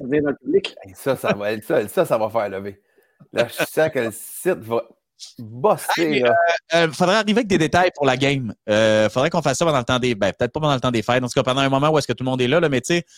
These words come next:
Speaker 3: une,
Speaker 2: Tu veux
Speaker 3: une
Speaker 2: le-, jouer, jouer la partie pendant le temps des fêtes ?
Speaker 3: Ben, peut-être, je sais pas.
Speaker 2: Ah,
Speaker 3: Tu sais,
Speaker 2: si vite
Speaker 3: organise-
Speaker 2: que ça, ok, parfait.
Speaker 3: Ah
Speaker 2: Ah,
Speaker 3: oui,
Speaker 2: ben,
Speaker 3: faut
Speaker 2: d'abord,
Speaker 3: faire
Speaker 2: on va
Speaker 3: ça.
Speaker 2: se mettre, cette-, ok, je prends une note. Cette semaine, on se met sur trouver une glace, puis faire faire des chandails, puis
Speaker 3: Il
Speaker 2: faire,
Speaker 3: faut
Speaker 2: avoir
Speaker 3: trouver
Speaker 2: des
Speaker 3: les, faut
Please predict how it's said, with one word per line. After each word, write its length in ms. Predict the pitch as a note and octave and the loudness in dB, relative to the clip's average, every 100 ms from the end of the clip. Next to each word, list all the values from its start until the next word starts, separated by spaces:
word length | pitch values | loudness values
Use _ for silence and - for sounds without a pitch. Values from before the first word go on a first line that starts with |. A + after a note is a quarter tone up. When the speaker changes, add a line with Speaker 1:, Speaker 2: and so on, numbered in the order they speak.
| - _ _ | -20 _ _
Speaker 3:
une, 100 | A2 | -10
Speaker 2:
Tu 100 | A2 | 0
veux 100 | F#3 | 2
Speaker 3:
une 80 | A#2+ C3 | 2 0
Speaker 2:
le-, 260 | D3 E3+ | 2 4
jouer, 220 | G#3 G#3+ D4 C#4+ | 4 2 0 -4
jouer 280 | A#2+ E3+ C#4 | -6 -2 2
la 120 | C4+ | 4
partie 320 | A#3+ A3 - C4+ | 2 0 -4 -2
pendant 180 | A#3+ G#3 | 0 0
le 40 | |
temps 120 | G#3+ | -2
des 120 | G#3 | -2
fêtes ? 380 | G#3 C4+ D4+ _ _ _ - | -2 -4 -6 _ _ _ -6
Speaker 3:
Ben, 80 | A2+ | -4
peut-être, 320 | A#2 G#3 D#4+ | 0 0 0
je 60 | C3+ | -2
sais 120 | A#2+ | 0
pas. 180 | G#3 D#4 _ _ - | 0 -2 _ _ -14
Speaker 2:
Ah, 100 | D#3+ | -8
Speaker 3:
Tu 60 | |
sais, 100 | - C4 | 0 2
Speaker 2:
si 60 | |
vite 80 | A#3+ | 2
Speaker 3:
organise- 100 | D#3+ - | -2 -6
Speaker 2:
que 60 | G3 | -10
ça, 240 | - C#4+ | -4 -2
ok, 240 | D#3+ C3 D3 | -2 -4 -4
parfait. 420 | G#3 - F3 A3 | -4 0 0 0
Speaker 3:
Ah 60 | - - E4 | -16 -2 2
Speaker 2:
Ah, 40 | |
Speaker 3:
oui, 0 | |
Speaker 2:
ben, 40 | - | 2
Speaker 3:
faut 140 | C3 | 2
Speaker 2:
d'abord, 260 | C3 F3+ D3+ | 0 2 2
Speaker 3:
faire 100 | D3+ | 0
Speaker 2:
on 40 | |
va 100 | B2+ | -2
Speaker 3:
ça. 80 | C#3 | -2
Speaker 2:
se 40 | F#3+ | -2
mettre, 140 | F3 | -2
cette-, 260 | F3 G#2 - | -2 -4 -6
ok, 220 | C3+ F3 | -6 -6
je 80 | - | -8
prends 120 | C#3+ | -4
une 80 | F#3 | -2
note. 200 | F3+ C#3 - - - | 2 0 -2 -20 -12
Cette 120 | D#3+ | -8
semaine, 280 | F#3 F3+ F#3 | -6 -4 -2
on 100 | D#3 | -4
se 120 | C3+ | -4
met 100 | E3 E3+ | -6 -6
sur 240 | D3+ C#3 | -6 -6
trouver 420 | D3+ D3 C#3 D3+ | -4 -4 -2 -4
une 180 | E3 C3 | -4 -6
glace, 560 | A#2+ C3 D#3 F#3 - - _ _ _ - | -2 2 2 0 -12 -20 _ _ _ -10
puis 240 | C#3+ B2+ | -6 -4
faire 180 | A2+ C#3 | 0 -2
faire 140 | E3 | -2
des 80 | D#3 | -6
chandails, 640 | D3 D#3 C3+ C3+ D3 D#3 D3+ | -6 -4 -2 -2 -2 -4 -8
puis 280 | - A#2+ | -10 -10
Speaker 3:
Il 60 | A2+ | -6
Speaker 2:
faire, 120 | C3+ | -6
Speaker 3:
faut 60 | - | -4
Speaker 2:
avoir 120 | A#2 | -2
Speaker 3:
trouver 200 | D#3 F#3+ | 2 4
Speaker 2:
des 80 | G3+ | 4
Speaker 3:
les, 80 | D#3 | 2
faut 140 | - | -2